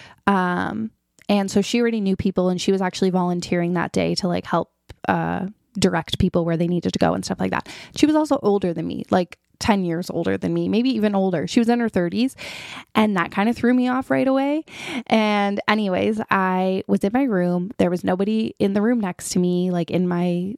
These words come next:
my roommate wasn't home, so I didn't have anyone to talk to. And I just, like, sat there.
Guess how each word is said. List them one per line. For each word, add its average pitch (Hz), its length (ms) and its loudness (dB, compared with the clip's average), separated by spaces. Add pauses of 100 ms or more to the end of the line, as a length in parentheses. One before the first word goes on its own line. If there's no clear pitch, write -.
my 165 200 2
roommate 226 340 2
wasn't 226 300 0
home, 180 440 2 (220)
so - 160 2
I 190 60 2
didn't 196 160 -2
have 208 160 2
anyone 214 240 0
to 208 100 -4
talk 190 320 0
to. 180 380 0 (100)
And 185 560 0
I 185 140 2
just, 180 220 -2
like, 202 160 0
sat - 440 -2
there. - 380 -2